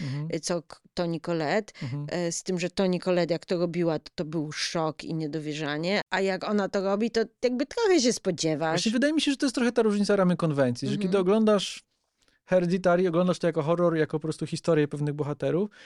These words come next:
Speaker 1: I kiedy ktoś mówi coś takiego, to, to ma to element transgresji i
Speaker 2: Mhm.
Speaker 1: powiedzenia czegoś, kogo nie wypada. I rozumiesz ciężar tego, co
Speaker 2: Mhm.
Speaker 1: robi postać grana przez Toni Collette, kiedy matka mówi coś takiego do syna i sobie myślisz,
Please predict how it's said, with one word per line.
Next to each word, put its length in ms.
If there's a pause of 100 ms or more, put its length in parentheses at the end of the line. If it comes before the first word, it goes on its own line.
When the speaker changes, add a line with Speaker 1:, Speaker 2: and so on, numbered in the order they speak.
(140)
Speaker 1:
I 60
kiedy 180
ktoś 200
mówi 120
coś 140
takiego, 360
to, 340
to 100
ma 120
to 120
element 280
transgresji 600
i 40
Speaker 2:
Mhm. 140
Speaker 1:
powiedzenia 300
czegoś, 320
kogo 160
nie 120
wypada. 340
I 100
rozumiesz 520 (840)
ciężar 340
tego, 240
co 80
Speaker 2:
Mhm. 100
Speaker 1:
robi 440 (240)
postać 340
grana 260
przez 180
Toni 200
Collette, 300
kiedy 180
matka 340
mówi 240
coś 160
takiego 320
do 100
syna 400
i 80
sobie 140
myślisz, 240